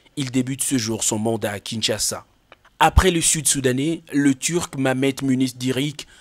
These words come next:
a lui aussi fait le même exercice pour être officiellement accrédité. Plusieurs fois premier et deuxième secrétaire de représentation diplomatique de la Turquie, le diplomate turc est devenu ambassadeur pour la première fois en deux mille dix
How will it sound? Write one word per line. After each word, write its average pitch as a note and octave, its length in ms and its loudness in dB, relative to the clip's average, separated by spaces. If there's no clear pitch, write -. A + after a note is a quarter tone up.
a C3 120 4
lui C3+ 220 -4
aussi C3+ 280 -2
fait A#2+ 160 -2
le A2+ 120 0
même C3 200 0
exercice A#2+ 540 -4
pour A2+ 160 -2
être A2 180 -4
officiellement A2 500 -4
accrédité. A2+ 680 -6
Plusieurs G#2+ 400 -4
fois A2+ 260 -4
premier A2+ 380 -2
et A2+ 100 -2
deuxième A2 380 -6
secrétaire A2+ 560 -6
de A2 80 -8
représentation A2+ 760 -6
diplomatique A#2 600 -8
de A2+ 100 -6
la G#2+ 120 -8
Turquie, - 540 -12
le B2+ 180 2
diplomate C3+ 480 -2
turc D#3 400 -6
est C3+ 100 0
devenu B2+ 300 -2
ambassadeur C3 580 -2
pour - 160 -2
la A#2 100 2
première A#2 400 -2
fois D3 240 -4
en A#2 120 -4
deux B2+ 160 0
mille C#3 180 -4
dix B2 380 -4